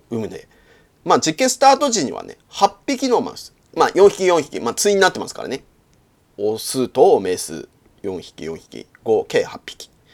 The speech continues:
それがね、なんと、半年後にはね、約六百二十匹までに。まさに、ネズミさん式。まさに、ネズミさん式ね。はい。さっきも言いましたね。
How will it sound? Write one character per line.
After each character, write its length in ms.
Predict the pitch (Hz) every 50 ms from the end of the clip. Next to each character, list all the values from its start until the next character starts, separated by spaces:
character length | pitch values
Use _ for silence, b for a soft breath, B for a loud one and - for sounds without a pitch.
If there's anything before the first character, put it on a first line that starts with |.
| b b b b b b b _
そ 140 | - - 185
れ 80 | 220 233
が 100 | 226 202
ね、 180 | 180 151 - -
な 220 | 113 151 190 220
ん 60 | 190 131
と、 340 | - _ - - - - b b b b b b b b b
半 420 | - - - - 151 196 226 220 -
年 440 | - _ - 180 170 - - 160
後 160 | 151 151 151 143
に 120 | 127 104
は 140 | 101 80 71
ね、 220 | 65 67 69 - _ _ _ _ _
約 260 | - 131 127 - - 101
六 320 | 104 127 139 151 151 - _ _
百 300 | 214 233 226 - 226 226
二 160 | 190 185 185
十 120 | 180 220 220 - _ _
匹 200 | 170 135 135 135
ま 120 | 120 113
で 120 | 101 92 87
に。 160 | 71 - - _ _ _ _ _ _ _ _ _ _ _ _ _ _ _ _ _ _ _
ま 160 | 120 123 135
さ 140 | 135 147 139
に、 200 | 123 95 - - _ _ _ _ _ _ _ _ _ _ _ _ -
ネ 100 | 123 117
ズ 160 | 107 104 101
ミ 100 | - 165
さ 120 | - 139 131
ん 60 | 123
式。 240 | - - 107 92 - - _ _ _ _ _
ま 120 | - 101
さ 180 | 101 - 135 135
に、 180 | 117 90 - - _ _ _ _ _ _ _ _ _
ネ 160 | - 92 98 95
ズ 100 | 90 101
ミ 100 | 101 98
さ 100 | - 92
ん 60 | 90
式 160 | - - 101
ね。 180 | 104 127 151 - _ _ _ _ _ - _
は 200 | - - - -
い。 40 | - _ _ - - - _ _ _ _
さ 140 | - - 85
っ 20 |
き 60 | - -
も 80 | 78
言 80 | 78 80
い 20 |
ま 80 | 82 85
し 60 | -
た 100 | - 82
ね。 180 | 110 123 120